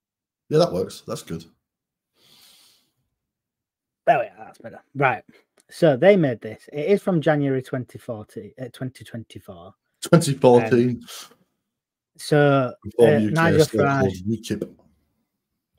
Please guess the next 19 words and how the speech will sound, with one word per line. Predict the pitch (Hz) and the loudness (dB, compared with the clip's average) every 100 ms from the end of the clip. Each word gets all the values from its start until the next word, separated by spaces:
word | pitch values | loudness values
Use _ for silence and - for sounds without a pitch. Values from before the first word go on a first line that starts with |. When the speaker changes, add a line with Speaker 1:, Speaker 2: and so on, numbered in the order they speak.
| - | -6
Speaker 2:
Nigel | 170 175 156 | -2 2 0
Farage | 143 147 139 | 2 0 0
hasn't | - 147 139 | -4 -6 -6
said | - 120 | -8 -8
anything | 123 117 127 | -8 -8 -8
on | 120 113 | -8 -8
this, | 117 - | -10 -8
but | 147 | -4
it | 170 | 0
is | 185 | 2
a | 175 | 2
little | 147 | 0
bit | 135 | -4
outdated, | 131 123 - 120 113 | -8 -10 -8 -8 -10
but | 117 | -14
it | |
still | - 123 110 | -12 -10 -8
works. | 120 113 - _ _ - _ | -8 -10 -12 _ _ -20 _
So, | - 185 143 | -4 2 2